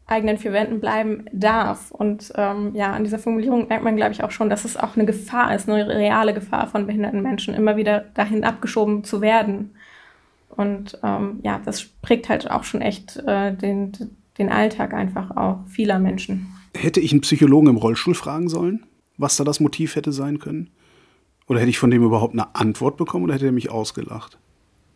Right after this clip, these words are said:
Speaker 1: Nee, das, äh, wäre eine gute Idee gewesen, weil, ähm, der hat auch die Re-, Lebensrealität, der würde, glaub ich, nicht sofort annehmen, ähm, ja,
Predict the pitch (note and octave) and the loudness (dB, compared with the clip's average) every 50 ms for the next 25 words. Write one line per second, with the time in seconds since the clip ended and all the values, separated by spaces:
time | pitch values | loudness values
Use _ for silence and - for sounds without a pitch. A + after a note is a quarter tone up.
0 | _ _ _ _ - D4 C#4 C#4 C4+ A#3+ A3+ A3 A#3+ B3 - - - - A#3+ B3 | _ _ _ _ 0 4 6 6 6 6 4 2 0 -2 -2 -4 -2 2 2 4
1 | A#3+ A#3+ A#3 - G#3+ B3 C4 C#4 C#4+ C4+ C4+ D#4 D#4+ - C4 B3 B3 C4+ C#4 C4+ | 4 4 2 0 0 2 2 4 2 2 0 0 -2 -2 -4 -2 -2 0 0 0
2 | A#3+ A3+ A3 G#3+ G#3+ G#3+ G#3+ G#3+ A3 A3 A3 A3 A3+ A3+ A#3 A3+ A3+ - - A#3 | -2 -2 -2 -2 -2 -2 -4 -4 -4 -2 -2 -2 0 -2 -2 -4 -6 -8 -8 -6
3 | A#3 A#3 A#3 A#3 A3+ A3 - A#3+ A#3+ A#3+ B3+ B3 - - - - - - - A3+ | -4 -2 -2 -4 -6 -6 -4 -2 -2 0 -2 -2 -6 -10 -18 -18 -12 -2 0 0
4 | A#3 - - - B3 A#3+ B3 - - - - - A#3+ A#3 - - B3+ A#3+ B3+ B3+ | 0 0 -2 -4 -2 0 0 -2 -4 -6 -10 -12 -12 -10 -2 2 2 2 2 2
5 | - - A#3+ C4 C#4 C#4 C#4 - D4 D4 D4 C#4+ D4 D4 - D4+ D4+ D#4 D#4 - | 0 0 2 4 4 4 2 0 -2 -2 -2 -2 -2 -4 -2 -2 -2 -2 -4 -4
6 | - A#3+ A#3+ A#3+ B3+ A#3+ B3 A#3+ A#3+ A#3+ A#3 B3 A#3+ - - B3 C4 C#4 D4+ - | -6 -6 -4 -4 -4 -4 -2 -2 -2 -2 -2 -4 -4 -4 -2 0 0 0 0 -2
7 | - - - - - B3+ A#3 B3 A#3+ - - B3 B3 - - - A#3+ A#3 A#3+ A#3+ | -6 -12 -16 -12 -8 -6 -6 -6 -4 0 0 2 2 2 0 0 0 0 0 2
8 | A#3+ A#3+ A#3+ A#3+ A#3+ A#3+ - - - - _ _ _ _ - - - A3+ A3+ A#3 | 2 2 0 0 -2 -4 -6 -12 -20 -20 _ _ _ _ -16 -6 -2 0 2 2
9 | A3+ A3+ A3+ A3+ A3+ A3+ A3+ - - - - - - - - - A3 G#3+ G#3 G#3+ | 2 0 -2 -4 -6 -8 -10 -12 -14 -16 -16 -16 -16 -16 -10 -4 -2 0 0 0
10 | G#3+ G#3 G#3+ | 0 -2 -4